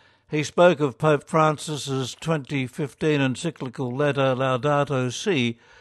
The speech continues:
which went far beyond the frontiers of the Church to call for protection of our common home,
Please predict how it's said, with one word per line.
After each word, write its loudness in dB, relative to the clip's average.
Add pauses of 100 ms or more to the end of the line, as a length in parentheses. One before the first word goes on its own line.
(120)
which -2 (160)
went 0
far 6
beyond 2
the -2
frontiers -2
of -8
the -4
Church 2 (280)
to -4
call 4
for -8
protection -6
of -4
our 2
common -2
home, 2